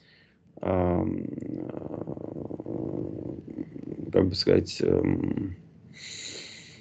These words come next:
оценить. А, но пришла идея того, чтобы разбить, вообще говоря, вс-, всю эту, э, все эти данные по импульсу, то есть дел-, э, с-, был создан шаг, э,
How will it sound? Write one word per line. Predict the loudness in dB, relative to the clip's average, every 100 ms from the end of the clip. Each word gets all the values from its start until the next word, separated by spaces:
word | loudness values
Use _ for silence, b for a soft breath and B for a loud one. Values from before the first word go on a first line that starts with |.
| 4
оценить. | 6 10 12 12 10 6 -14 b b b b _ _ _ _ _ _ _ -20 -20 b b b _ _ _ 0
А, | 6 8 10
но | 10
пришла | 10 6 8 10
идея | 10 10 10 10 6 -2 -8 2
того, | 6 6
чтобы | 4 4 8 8
разбить, | 8 6 0 2
вообще | 2 2
говоря, | 6 8 8 6 6 0
вс-, | -4 -6
всю | 0 6
эту, | 6 6 4 4 2 0 -6 -12 -16 -16 -16 -16 -12
э, | -6 -4 -6 -6 -2 0 0 0 0 -2 0 0
все | 10 12
эти | 12
данные | 12 12 12 12 10
по | 10 10
импульсу, | 10 6 4 4
то | 6
есть | 6 4 2
дел-, | 8 8 8 4 0
э, |
с-, | -2 -10 -8
был | -2 6 6
создан | 6 4 4
шаг, | 2 4 4 2 -20 -20 -14
э, | -6 -4 -4